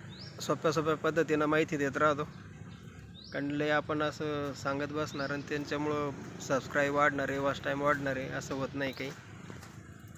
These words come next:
कारण मी पण आता गेलं तर टाकत राहतो व्हिडिओ. तर मला बऱ्याचशा गोष्टीची माहिती झालेली आहे आणि भरपूर असे चॅनल पाहून आहे ना, ही सेटिंग करा, ती सेटिंग करा,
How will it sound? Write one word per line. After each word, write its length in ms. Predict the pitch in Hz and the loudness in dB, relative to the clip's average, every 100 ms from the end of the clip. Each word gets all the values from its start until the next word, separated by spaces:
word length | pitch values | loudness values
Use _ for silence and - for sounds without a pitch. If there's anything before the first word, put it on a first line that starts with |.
| - - - - | -14 -14 -14 -6
कारण 100 | 139 | -2
मी 180 | 139 147 | 0 -2
पण 160 | 147 151 | 0 2
आता 160 | 143 | 2
गेलं 300 | 143 143 147 | 0 0 -2
तर 400 | 135 - 135 147 135 | -4 -6 -4 -4 -2
टाकत 280 | 151 151 143 | -2 -2 -2
राहतो 260 | 143 151 147 | 0 0 0
व्हिडिओ. 280 | 139 135 151 - - - - - - - - - - - - - - - | -2 -2 -6 -12 -16 -14 -14 -14 -14 -14 -14 -12 -14 -14 -16 -16 -14 -6
तर 40 | 151 | 0
मला 240 | 147 151 147 - - | 2 0 -2 -12 -6
बऱ्याचशा 380 | 165 160 156 156 | 4 4 6 2
गोष्टीची 400 | 147 147 147 143 | 0 -2 -2 0
माहिती 340 | 147 147 151 | 2 2 2
झालेली 400 | 135 131 151 156 | 2 2 2 4
आहे 60 | 139 | 4
आणि 320 | 139 143 143 139 - | 2 0 -2 -6 -6
भरपूर 440 | 147 143 - 151 | -2 0 0 2
असे 480 | 151 147 151 143 143 135 | 2 2 0 0 -2 -2
चॅनल 320 | - 143 147 143 | 2 4 2 2
पाहून 240 | 151 156 | 2 4
आहे 100 | 143 | 2
ना, 140 | 139 143 | 2 0
ही 240 | 135 139 | 0 -2
सेटिंग 340 | - 139 143 | 0 0 0
करा, 200 | 139 139 | 2 2
ती 160 | 135 143 | 2 0
सेटिंग 380 | - 139 139 135 | -2 -2 -2 0
करा, 220 | 135 | 0